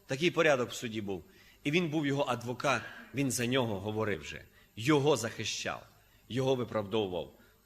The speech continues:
того, хто покликав його. Оце робота Духа Святого. Він, він покликаний оправдати нас. Він покликаний захистити нас. Він покликаний допомогти нам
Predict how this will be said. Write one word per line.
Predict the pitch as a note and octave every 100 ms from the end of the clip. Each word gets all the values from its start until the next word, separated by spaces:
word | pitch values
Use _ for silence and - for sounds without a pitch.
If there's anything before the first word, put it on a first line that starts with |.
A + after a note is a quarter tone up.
| _ _ _ _ -
того, | B2+ D#3 F3 - -
хто | - -
покликав | A#2 A#2 A2 G2+
його. | G2 G2 F2+ - - _ _ _ -
Оце | C#3 F#3+
робота | E3 D3 D#3+ C3+
Духа | C#3+ C#3+
Святого. | B2 A#2 A2 G#2 F2+
Він, | B2 C3+ B2+ B2 G2+ G2+
він | B2 C#3
покликаний | - A#2 D#3+ - A#2+ A#2
оправдати | A#2 C3 B2 C#3 B2 -
нас. | E2+ C#2 - - - _ _ - - - -
Він | B2 C3
покликаний | C#3 D3+ D3+ D3 C#3+ A#2+
захистити | F2 D3+ - D3+ - D3 - D2+
нас. | - - - - - _ _ _ - - -
Він | B2 D3+
покликаний | D3+ E3 F3 D#3 C#3+
допомогти | F#2+ D#3+ E3 F3 F#3 - D#3+ F2
нам | D2+